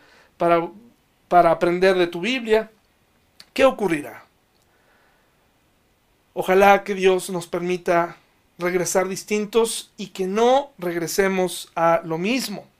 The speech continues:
Hermanos, qué interesante, porque cuando Dios llama a, a Gedeón, Gedeón se dedica a pedirle señales a Dios. Le, se dedica a pedirle señal tras señal. Primero pretextos, pero luego señales.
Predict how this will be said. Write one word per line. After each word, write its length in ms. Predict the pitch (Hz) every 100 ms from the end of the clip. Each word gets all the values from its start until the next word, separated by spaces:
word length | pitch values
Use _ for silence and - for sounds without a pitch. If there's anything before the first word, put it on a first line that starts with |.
| _ _ _ _ _ _ _ _ _ _ _ _ -
Hermanos, 400 | 233 294 311 -
qué 100 | 311
interesante, 720 | 339 320 240 247 233 233 240
porque 920 | - 202 190 - 190 180 170 165 - _ _
cuando 260 | 208 208 196
Dios 460 | 214 240 311 311
llama 380 | 247 247 233 226
a, 420 | 226 185 180 175
a 40 | 180
Gedeón, 500 | 190 180 185 190 190
Gedeón 340 | 214 240 294
se 120 | 330
dedica 460 | 254 226 240 240 214
a 80 | 208
pedirle 400 | 190 220 226 214
señales 540 | 185 185 202 180 170
a 40 |
Dios. 480 | 160 151 131 - - _ _ _ _ _ _ _ _ _ _ _ -
Le, 160 | 180
se 160 | 180 214
dedica 340 | 220 285 294
a 60 | 269
pedirle 400 | 214 226 254 240
señal 560 | 226 202 226 294 320 302
tras 180 | 285
señal. 460 | 254 220 190 165 147 - _ _ _ _ -
Primero 320 | 202 311 339
pretextos, 640 | 233 240 247 - 254 240
pero 180 | 226 190
luego 200 | 214 240
señales. 880 | 208 190 202 190 147 147 - -